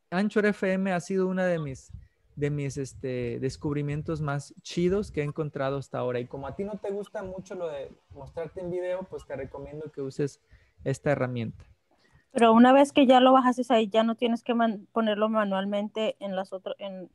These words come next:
Speaker 2: en Spotify y en los otros?
Speaker 1: No, te voy a mostrar cómo, cómo se va a ver ya que, ya que está en Spotify, ¿ok?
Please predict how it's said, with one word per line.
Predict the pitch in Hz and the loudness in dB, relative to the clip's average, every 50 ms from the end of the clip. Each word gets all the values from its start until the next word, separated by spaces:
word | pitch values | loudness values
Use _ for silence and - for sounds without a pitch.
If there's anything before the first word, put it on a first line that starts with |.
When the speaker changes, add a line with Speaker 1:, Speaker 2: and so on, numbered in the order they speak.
| _ | _
Speaker 2:
en | - 185 185 180 180 | -10 -10 -8 -6 -8
Spotify | 185 - - 208 196 196 214 - 240 233 233 240 | -8 -2 0 0 0 2 2 4 4 4 4 4
y | 226 214 | 0 -2
en | 185 175 | -4 -6
los | 190 196 - | -6 -6 -6
otros? | 208 202 - 233 349 - _ _ _ _ _ _ - | -8 -8 -6 -6 -8 -8 _ _ _ _ _ _ -2
Speaker 1:
No, | 143 170 202 214 190 - | 2 2 2 2 2 2
te | - 151 | 2 2
voy | 160 | 2
a | 170 | 2
mostrar | 190 202 - - 190 190 185 | -2 -4 -6 -6 -4 -4 -6
cómo, | - 190 185 190 185 - _ _ | -6 -10 -12 -12 -14 -16 _ _
cómo | - - 175 180 185 | -14 -12 -12 -12 -10
se | - - | -8 -2
va | 156 156 | 0 4
a | 156 | 6
ver | 156 165 165 160 151 | 6 6 6 6 4
ya | 151 151 147 | 0 0 -2
que, | - - 160 143 131 - - _ _ _ _ _ _ _ _ _ _ _ - - _ _ _ _ _ - | 0 0 0 0 -2 -4 -8 _ _ _ _ _ _ _ _ _ _ _ -20 -20 _ _ _ _ _ 0
ya | 156 151 160 160 160 | 4 6 6 6 6
que | - 185 180 175 170 165 | 6 6 8 10 8 8
está | 156 - - 165 165 | 6 6 6 6 6
en | 165 165 | 6 4
Spotify, | 156 139 - - 160 147 147 135 123 - - - 117 | 2 0 0 -2 -4 -4 -2 -4 -6 -6 -6 -6 -4
¿ok? | 135 139 - | -6 -2 0